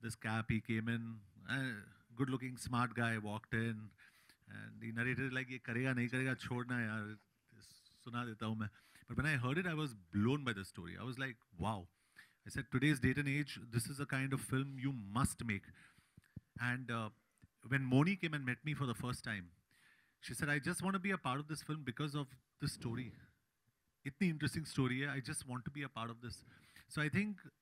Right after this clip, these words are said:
it's, it's very important to make good stories. So talking about your patriotic angle, if tomorrow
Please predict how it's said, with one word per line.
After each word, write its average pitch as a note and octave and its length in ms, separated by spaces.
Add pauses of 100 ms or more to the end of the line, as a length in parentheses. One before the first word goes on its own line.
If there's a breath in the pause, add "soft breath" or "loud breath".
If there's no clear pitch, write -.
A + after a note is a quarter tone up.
(120)
it's, E3 260
it's - 180
very F3 260
important D#3 640
to F3 60
make D#3+ 340
good - 240
stories. A2 460 (140)
So B2+ 180 (320)
talking D3 280
about D#3 200
your D#3+ 100
patriotic D3 540
angle, C3+ 340 (720 soft breath)
if D3+ 300
tomorrow D#3+ 440